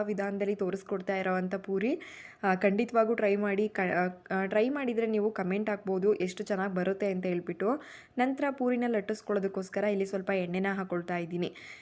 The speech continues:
ಆ, ನಾರ್ಮಲಾಗಿ ಮೈದಾ, ಗೋಧಿ ಹಿಟ್ಟಿನ ಪೂರಿ ಮಾಡುವಾಗ ಪುಡಿ ಹಾಕ್ಕೊಂಡೇ ನಾವು, ಆ, ಹರ್ಕೊಳ್ಬೋದು. ಇಲ್ಲಿ ರವೆಯಿಂದ ಮಾಡಿರೋದಲ್ವಾ, ಹಾಗಾಗಿ ಎಣ್ಣೆ ಹಾಕಿ ಪೂರಿನ ಲಟ್ಟಿಸ್ಕೊಳ್ತಾ ಇದ್ದೀನಿ. ಪೂರಿ ನಾರ್ಮಲಾಗಿ ನಾವು ಯಾವ ರೀತಿ ಮಾಡ್ಕೊಳ್ತೀವೋ ಅದೇ ರೀತಿಯಾಗಿ ಲಟ್ಟಿಸ್ಕೊಳ್ಬೇಕಾಗುತ್ತೆ.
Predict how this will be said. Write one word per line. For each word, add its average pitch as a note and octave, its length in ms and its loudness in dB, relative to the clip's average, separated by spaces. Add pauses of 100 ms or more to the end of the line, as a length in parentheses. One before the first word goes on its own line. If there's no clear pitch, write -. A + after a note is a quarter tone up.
(160)
ಆ, G3 180 4
ನಾರ್ಮಲಾಗಿ A#3 640 2
ಮೈದಾ, G3+ 420 2
ಗೋಧಿ G3 280 2
ಹಿಟ್ಟಿನ F#3+ 280 -2
ಪೂರಿ F#3+ 220 0
ಮಾಡುವಾಗ F3 400 -2
ಪುಡಿ G#3 300 0
ಹಾಕ್ಕೊಂಡೇ F#3+ 400 0
ನಾವು, G#3 300 0
ಆ, F3+ 400 0
ಹರ್ಕೊಳ್ಬೋದು. F#3 760 2 (320)
ಇಲ್ಲಿ C4+ 160 4
ರವೆಯಿಂದ A#3 440 4
ಮಾಡಿರೋದಲ್ವಾ, F#3+ 720 0
ಹಾಗಾಗಿ F3+ 460 0
ಎಣ್ಣೆ F#3 300 -2
ಹಾಕಿ F#3 280 -2
ಪೂರಿನ F#3 380 0
ಲಟ್ಟಿಸ್ಕೊಳ್ತಾ F3+ 640 -4
ಇದ್ದೀನಿ. E3+ 380 -4 (380)
ಪೂರಿ C4+ 240 2
ನಾರ್ಮಲಾಗಿ G#3 600 2
ನಾವು F#3+ 340 -2
ಯಾವ F#3+ 180 2
ರೀತಿ F#3 220 0
ಮಾಡ್ಕೊಳ್ತೀವೋ F3+ 560 -4
ಅದೇ F#3+ 360 0
ರೀತಿಯಾಗಿ F#3 540 -2
ಲಟ್ಟಿಸ್ಕೊಳ್ಬೇಕಾಗುತ್ತೆ. E3+ 1080 0